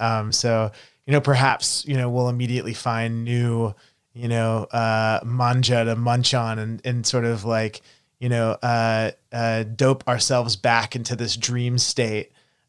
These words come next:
Um, but it does seem like, you know, it's forcing everybody to wake up a bit right now.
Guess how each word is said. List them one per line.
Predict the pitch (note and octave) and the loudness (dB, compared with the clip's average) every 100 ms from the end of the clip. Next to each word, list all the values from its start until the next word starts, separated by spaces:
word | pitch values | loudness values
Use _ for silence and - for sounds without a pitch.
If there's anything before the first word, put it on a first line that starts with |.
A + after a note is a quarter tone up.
| - | -4
Um, | B2 A#2+ A#2 A2+ A2 | 0 0 0 -4 4
but | B2+ A#2+ | 4 6
it | C3+ | 2
does | C3 C#3+ C#3+ | 4 4 4
seem | D3 C#3 B2 | 0 0 2
like, | A#2+ A#2 | 0 0
you | B2+ | 0
know, | A#2 | 0
it's | A#2 - | 0 -2
forcing | - D3 D3 - C3+ B2+ | -2 0 2 2 -2 -2
everybody | A#2+ A#2+ A2+ A2 A2 | -4 -4 -6 -6 -4
to | - A2+ | -4 -4
wake | A2 G#2+ | -2 0
up | C3+ D3 | 0 -2
a | |
bit | G#2 G2+ - | -4 -4 -2
right | G2+ - | -4 -4
now. | G#2+ G#2+ G#2 | -4 -4 -6